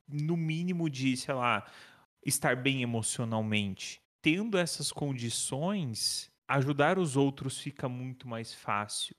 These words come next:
Pra que esse processo também de ajudar o outro não ser um processo autodestrutivo, né? Que acaba sendo, eu, eu não sei, eu a-, eu acho que é uma coisa muito complicada também.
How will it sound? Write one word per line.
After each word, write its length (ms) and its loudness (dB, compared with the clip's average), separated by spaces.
Pra 100 4
que 140 4
esse 160 4
processo 580 0
também 260 -2
de 60 -2
ajudar 300 0
o 100 2
outro 240 -2
não 140 -10
ser 200 -4
um 80 -8
processo 640 -4
autodestrutivo, 1200 -6
né? 260 -6
Que 120 0
acaba 360 -2
sendo, 600 -2
eu, 200 -2
eu 180 -2
não 100 -4
sei, 260 0
eu 160 4
a-, 240 4
eu 140 2
acho 220 2
que 40 -4
é 40 -2
uma 100 -6
coisa 220 -2
muito 180 -6
complicada 640 -6
também. 420 -8